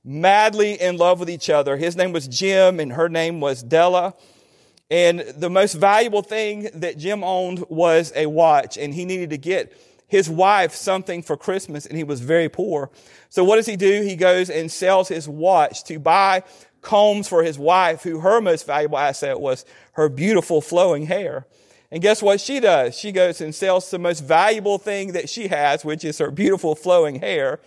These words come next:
and she buys him a chain for his watch. And then on Christmas Day, uh, that evening, Christmas Day, they exchange gifts, and he, he gives her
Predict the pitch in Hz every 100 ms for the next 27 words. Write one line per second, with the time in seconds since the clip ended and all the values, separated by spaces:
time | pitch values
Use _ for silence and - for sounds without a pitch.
0 | _ _ _ _ 143 160 151 147 165 175
1 | 170 - 202 202 160 165 160 - 220 214
2 | 202 - 165 175 160 170 185 120 - -
3 | _ _ _ _ _ _ - 190 247 247
4 | 233 240 254 247 233 226 208 220 226 220
5 | 214 180 160 160 185 196 202 208 202 185
6 | 156 202 196 196 160 175 175 180 160 151
7 | 139 - - 190 180 160 156 180 175 -
8 | - - _ _ 160 175 190 214 220 185
9 | - _ _ 175 226 202 214 190 190 185
10 | 180 185 185